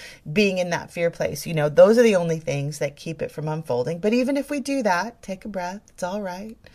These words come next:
It's all right to have a good negative day. It happens. You can have a good negative moment, hour, whatever you gotta do.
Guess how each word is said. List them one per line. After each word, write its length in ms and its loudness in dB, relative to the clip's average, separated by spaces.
It's 120 -10
all 100 6
right 260 2
to 60 -4
have 200 0
a 60 -6
good 240 -4
negative 400 -6
day. 400 -4
It 100 -6
happens. 680 -8
You 80 -16
can 120 -12
have 180 -6
a 60 -12
good 220 -8
negative 400 -6
moment, 440 -6
hour, 360 -6
whatever 300 0
you 60 -4
gotta 220 -2
do. 420 -4